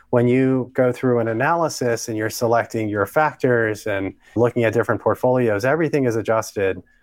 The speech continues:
for those selections so that we can try to appropriately assess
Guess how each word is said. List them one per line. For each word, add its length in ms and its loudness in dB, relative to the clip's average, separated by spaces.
for 140 -4
those 260 0
selections 640 -2
so 100 -2
that 180 2
we 120 0
can 120 -6
try 260 2
to 440 -4
appropriately 580 0
assess 600 -2